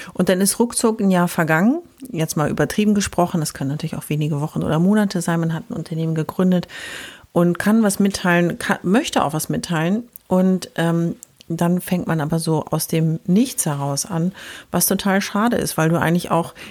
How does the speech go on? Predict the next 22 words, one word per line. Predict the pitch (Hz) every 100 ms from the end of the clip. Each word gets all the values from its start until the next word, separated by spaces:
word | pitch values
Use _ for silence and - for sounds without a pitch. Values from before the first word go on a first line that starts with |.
| -
in | 180
der | 185
Entwicklungsphase, | - 170 247 - 185 - - 147 156 156
in | - 165
der | 160
Entstehungsphase, | 147 147 - 226 214 196 - 143 151 156
in | - 147
der | 156 -
Aufbauphase | 247 247 185 160 - 151 160 180 180 - - - -
schon | - 196
die | 190
Kommunikation | - 165 160 165 170 - 147 147
nutzen | 135 - -
kannst. | - - - - _ _ _ _ _ _ _ _ _ _ -
Und | 180
alle | 185 202
drei | 185 160
Beispiele, | 156 180 202 - 220
also | - 156 151
los, | 165 202 - - - - _ _
ähm, | - 175 165 160 - - - -
stolpern | - - 185 214 214 190 185